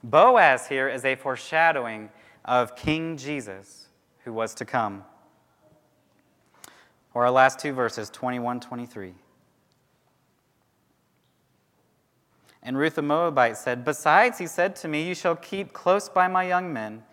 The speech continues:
until they have finished all my harvest.'" And Naomi said to Ruth, her daughter-in-law, "It is good, my daughter, that you go out with his young women, lest in another field you be assaulted." So she kept close to the young women of Boaz,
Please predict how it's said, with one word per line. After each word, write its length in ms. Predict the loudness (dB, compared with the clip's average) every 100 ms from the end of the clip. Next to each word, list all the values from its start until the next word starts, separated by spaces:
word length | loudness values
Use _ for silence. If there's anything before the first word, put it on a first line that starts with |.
| _ _
until 260 | -16 -4 0
they 100 | 2
have 120 | 0
finished 360 | -2 -8 -8 -8
all 220 | -2 0
my 160 | 0 -4
harvest.'" 580 | -4 -4 -6 -12 -18 _ _ _ _ _ _ _ -12
And 120 | -4
Naomi 320 | 0 0 -2
said 220 | -4 -8
to 140 | -6 -4
Ruth, 260 | -4 -4
her 120 | -4
daughter-in-law, 640 | 0 2 2 -2 -8 -10 -12 _ _ _ _
"It 160 | -10 -4
is 140 | -4
good, 200 | 0 0
my 180 | 4 2
daughter, 260 | 2 0 0
that 80 | -4
you 160 | -6
go 220 | -2 4
out 120 | 4 4
with 160 | -2
his 160 | -8 -6
young 240 | -6 -6
women, 340 | -8 -10 -12 -18 _ _ _
lest 240 | -2 -2 -2
in 60 |
another 280 | 0 2 0
field 280 | -2 -4 -4
you 100 | -6
be 140 | -6
assaulted." 520 | -4 -2 -2 -2 -12 -18 _ _ _ _ _
So 160 | -14
she 180 | -10 -6
kept 240 | -4 -4
close 320 | -4 -2 -2 -4
to 120 | -12
the 100 | -6
young 320 | -4 -4 -4
women 300 | -6 -6 -8
of 200 | -10 -6
Boaz, 560 | -2 -2 -2 -6 -10